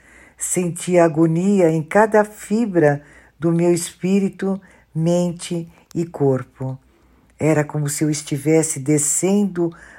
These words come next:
ao atoleiro das profundezas da minha alma, enquanto chamas celestiais crepitavam, envolvendo-me por todos os lados,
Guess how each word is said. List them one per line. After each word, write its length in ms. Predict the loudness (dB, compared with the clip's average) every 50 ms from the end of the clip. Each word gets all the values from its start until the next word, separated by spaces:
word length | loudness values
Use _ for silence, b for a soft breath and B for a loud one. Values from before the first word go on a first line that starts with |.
| B B
ao 260 | B 0 2 4 4
atoleiro 840 | 4 2 2 0 0 0 2 4 4 4 6 4 4 2 0 -4 -4 -8 -18 _ _ _ _ _ _ -2
das 220 | -2 -2 -2 -2
profundezas 1300 | -6 _ 2 2 2 2 2 -2 -4 -4 -2 0 2 4 4 4 4 2 0 0 0 0 0 -2 -6 -10 b b b b b b b b b
da 140 | -2 0 0
minha 360 | 0 0 0 0 0 2 2
alma, 540 | 2 0 0 -2 -2 -2 -4 -4 -4 -6 -8 _ b b b b b b b b b
enquanto 500 | -6 -6 -4 0 2 2 2 2 0 -4
chamas 560 | -6 -6 -4 0 4 4 4 4 4 2 0 2
celestiais 1120 | 0 0 2 2 2 0 0 -2 -4 -2 0 2 2 2 2 2 0 -2 -6 -12 -16 -18 b b b b b b b b b b
crepitavam, 1080 | -2 2 2 2 2 2 -2 -14 -4 0 2 4 4 4 2 2 0 -2 -2 -2 -4 -6 b b b b b b b
envolvendo-me 1080 | -4 -2 0 2 4 4 4 4 2 0 2 2 4 4 2 2 0 0 0 2 0 0
por 240 | 0 -2 -4 -4 -4
todos 580 | 0 2 4 4 4 4 2 0 -2 -2 -2
os 160 | -2 -2 2
lados, 720 | 4 4 4 6 4 2 0 -2 -4 -6 -6 -6 -8 -14